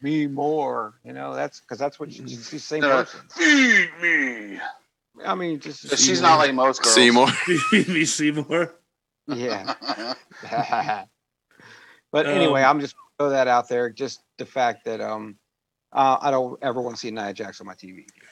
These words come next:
Speaker 4: Okay, so we have four minutes
Speaker 2: Oh,
Speaker 4: left.
Speaker 2: really quick. I'm gonna, um, just step in. Um,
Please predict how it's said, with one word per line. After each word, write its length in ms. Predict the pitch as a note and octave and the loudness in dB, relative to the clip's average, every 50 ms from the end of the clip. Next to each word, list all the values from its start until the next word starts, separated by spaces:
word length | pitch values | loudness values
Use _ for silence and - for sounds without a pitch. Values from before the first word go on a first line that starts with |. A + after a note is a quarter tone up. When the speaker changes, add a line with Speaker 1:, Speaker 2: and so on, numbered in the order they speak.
| _ _ _ _ _ _ | _ _ _ _ _ _
Speaker 4:
Okay, 280 | F#3 F#3 F3+ D3+ C#3 - - _ _ _ | -4 -2 0 0 -2 -2 -8 _ _ _
so 420 | - - - C4+ A#3 F3+ C#3+ - - | -12 0 2 4 4 4 2 -2 -4
we 160 | F#3+ A#3+ B3 | -2 2 4
have 280 | A#3+ A3+ G#3 F#3+ E3 - | 4 4 4 2 0 -2
four 280 | - - A3 A#3+ B3 | -4 -2 -2 -2 0
minutes 640 | G#3 F3 D3+ C#3+ D3 D#3 - - - - - - - _ _ _ _ _ - - - | 0 -2 -2 -2 -4 -6 -8 -8 -10 -10 -10 -12 -18 _ _ _ _ _ -20 -8 0
Speaker 2:
Oh, 180 | F3 E3 D#3 C#3 | 4 4 6 6
Speaker 4:
left. 160 | C#3+ C#3 C#3 | 6 6 6
Speaker 2:
really 240 | E3 F3+ F3 E3+ D#3 | 6 6 6 6 4
quick. 520 | C#3+ - D3+ C#3+ B2+ A2+ - - - - _ _ - - - - - | 2 4 4 4 4 4 2 -4 -16 -20 _ _ -20 -20 -18 -2 4
I'm 220 | C3+ D3+ D#3 E3 D#3+ | 6 6 6 6 6
gonna, 140 | D#3 D3+ | 6 8
um, 520 | D3 C#3+ C#3 C3+ C#3 C#3 C3+ C3+ C3 C3+ C3 | 8 8 8 10 10 10 10 8 6 4 0
just 220 | C3+ C3+ B2+ - | 0 0 0 0
step 280 | - - C#3+ C#3 C3+ - | 4 6 6 6 6 6
in. 220 | C#3+ C3+ C3+ C3+ | 4 4 6 6
Um, 300 | C3 C3+ B2+ B2 A#2 A2+ | 6 8 8 8 6 4